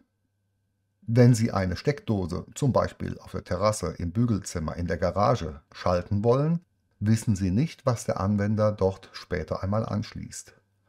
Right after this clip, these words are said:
Hier ist immer die Verwendung eines Installationsrelais ratsam. Welche unterschiedlichen Ausgangsschaltungen gibt es bei Steuerrelais? Dieses Seminar behandelt ausschließlich digitale Ein- und Ausgänge.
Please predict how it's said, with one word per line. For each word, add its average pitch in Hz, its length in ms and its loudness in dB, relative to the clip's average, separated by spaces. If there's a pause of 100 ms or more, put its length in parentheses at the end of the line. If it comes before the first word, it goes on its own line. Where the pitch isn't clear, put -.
(160)
Hier 156 280 4
ist - 300 -4
immer 160 240 4
die 92 120 -2
Verwendung 87 640 -2
eines 90 340 -2
Installationsrelais 90 1400 -6
ratsam. - 720 -4 (1800)
Welche 160 380 2
unterschiedlichen 123 920 0
Ausgangsschaltungen 110 1200 -2
gibt 117 220 -2
es 117 140 -6
bei 110 320 0
Steuerrelais? 92 880 -2 (1080)
Dieses 104 300 0
Seminar 135 480 2
behandelt 127 500 2
ausschließlich 95 920 -4
digitale 117 800 -2
Ein- 87 360 -2
und 113 240 -4
Ausgänge. - 500 -4